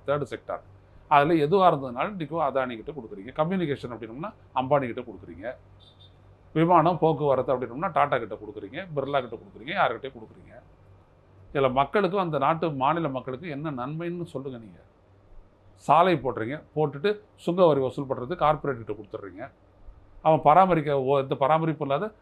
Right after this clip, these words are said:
அவன் போடுறான், மீட்டரை போட்டுக்கிட்டே இருக்கிறான். தமிழ்நாட்டுல மட்டும் ஐம்பத்தஞ்சு சுங்கச்சாவடிகள் இருக்குது இல்லையா? இருக்கா இல்லையா? எண்ணிக்கையை விட அதிகம் அப்படின்னு சொல்லிட்டு நிதின் கட்கரி கிட்டயே வந்துட்டு எடுத்துட்டு போயிட்டு சொன்னாங்க.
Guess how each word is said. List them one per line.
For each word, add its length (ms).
அவன் 220
போடுறான், 380
மீட்டரை 220
போட்டுக்கிட்டே 400
இருக்கிறான். 380
தமிழ்நாட்டுல 460
மட்டும் 280
ஐம்பத்தஞ்சு 540
சுங்கச்சாவடிகள் 580
இருக்குது 400
இல்லையா? 240
இருக்கா 280
இல்லையா? 260
எண்ணிக்கையை 460
விட 160
அதிகம் 340
அப்படின்னு 140
சொல்லிட்டு 340
நிதின் 160
கட்கரி 320
கிட்டயே 240
வந்துட்டு 180
எடுத்துட்டு 280
போயிட்டு 280
சொன்னாங்க. 420